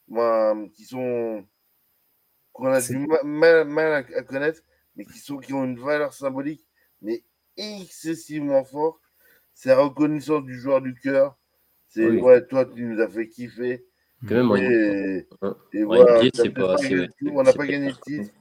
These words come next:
Speaker 1: titre, euh, de, mais, ah, qu'est-ce qu'on, qu'est-ce qu'on t'a aimé. Et je pense que c'est,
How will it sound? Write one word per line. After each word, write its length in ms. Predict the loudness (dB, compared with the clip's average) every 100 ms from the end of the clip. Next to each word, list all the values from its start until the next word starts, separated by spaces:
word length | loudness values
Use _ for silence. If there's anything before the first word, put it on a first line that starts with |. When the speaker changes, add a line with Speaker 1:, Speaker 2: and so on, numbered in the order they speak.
| _ _ _ -10
Speaker 1:
titre, 260 | -8 -4 -2
euh, 380 | 0 0 -2 -6
de, 280 | -6 -10 -10 _ _ _ _ -14
mais, 520 | -8 -4 -4 -6 -10 _ -4
ah, 180 | 0 0
qu'est-ce 220 | -2 -12 -12
qu'on, 160 | -16
qu'est-ce 260 | -10 -12 -10
qu'on 140 | -10
t'a 160 | -2 -2
aimé. 420 | -2 -6 -8 -10 _ _ _ _
Et 40 | -18
je 80 |
pense 180 | -10 -10
que 140 | -10 -12
c'est, 380 | -6 -4 -4